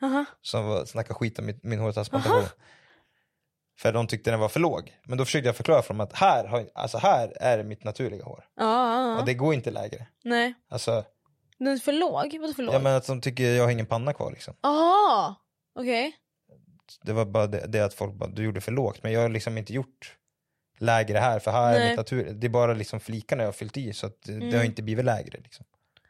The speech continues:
Speaker 2: Fattar du vad jag menar?
Speaker 1: Ja, jag fattar vad du
Speaker 2: Ja.
Speaker 1: menar. Men
Speaker 2: Men
Speaker 1: det
Speaker 2: jag, alltså, jag, jag är nöjd, så det är huvudsaken. Jag gjorde det för mig.
Speaker 1: Men hur, hur många år sedan gjorde du? Eller
Speaker 2: Ett.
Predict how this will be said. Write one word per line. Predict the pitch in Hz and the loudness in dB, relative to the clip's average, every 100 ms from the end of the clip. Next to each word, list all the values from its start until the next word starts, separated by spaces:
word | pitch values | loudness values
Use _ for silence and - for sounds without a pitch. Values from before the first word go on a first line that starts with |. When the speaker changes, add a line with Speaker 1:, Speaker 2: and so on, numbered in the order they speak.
| _ | _
Speaker 2:
Fattar | - 104 | -8 -6
du | 104 | -6
vad | 101 | -6
jag | 98 | -10
menar? | - _ | -12 _
Speaker 1:
Ja, | 240 208 277 | -2 2 2
jag | 311 | -2
fattar | 302 214 | -8 -6
vad | 196 | -4
du | |
Speaker 2:
Ja. | 196 | -4
Speaker 1:
menar. | 226 247 | -6 -10
Men | 226 - _ _ _ | -14 -18 _ _ _
Speaker 2:
Men | - | -6
Speaker 1:
det | 240 | 0
Speaker 2:
jag, | - 110 | 2 2
alltså, | 113 - 101 | 2 -2 -6
jag, | 104 101 - | -8 -8 -10
jag | - - 123 127 | -16 -2 2 2
är | |
nöjd, | 110 110 101 | 2 -2 -4
så | - | -10
det | 104 107 | -8 -6
är | 107 98 | -6 -6
huvudsaken. | 98 98 110 - | -10 -8 -10 -8
Jag | 110 | -10
gjorde | 107 110 | -10 -12
det | |
för | 110 | -12
mig. | 107 - _ - - | -14 -14 _ -20 -10
Speaker 1:
Men | - 302 | -4 -2
hur, | 311 285 | -2 -2
hur | 277 311 | -2 -2
många | 302 302 | -2 -2
år | |
sedan | 277 | -4
gjorde | 285 262 254 220 | -6 -4 -4 -4
du? | - _ _ - | -6 _ _ -4
Eller | - | -2
Speaker 2:
Ett. | 247 | -2